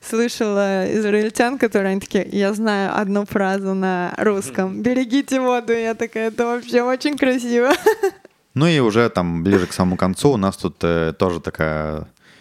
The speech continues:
Speaker 3: вещь, да, про то, что часть, э, центральной молитвы еврейского народа, да, Шма, да, то есть, э, в этой главе у нас, э, второй отрывок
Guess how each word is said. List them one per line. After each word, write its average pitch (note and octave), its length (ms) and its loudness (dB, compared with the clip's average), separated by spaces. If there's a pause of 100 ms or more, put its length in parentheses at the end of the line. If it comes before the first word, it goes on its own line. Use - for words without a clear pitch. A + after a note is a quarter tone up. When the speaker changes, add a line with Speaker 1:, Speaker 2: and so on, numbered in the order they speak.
(240)
Speaker 3:
вещь, A2 340 0
да, F#2+ 200 4
про E2+ 200 -2
то, F2 100 -4
что E2 680 0
часть, - 420 -2
э, E2+ 440 0
центральной G#2 540 0
молитвы F2 360 -2
еврейского E2+ 260 -2
народа, C3 360 0 (600)
да, E2 840 -4
Шма, A2 420 0 (480)
да, F#2+ 140 0
то E2+ 80 -2
есть, - 220 -8
э, F2 180 -4
в F2+ 160 -2
этой G#2 180 2
главе F#2+ 260 2
у F#2 60 0
нас, F2 300 -4
э, F2 180 -2
второй A2 360 0
отрывок F2+ 440 -4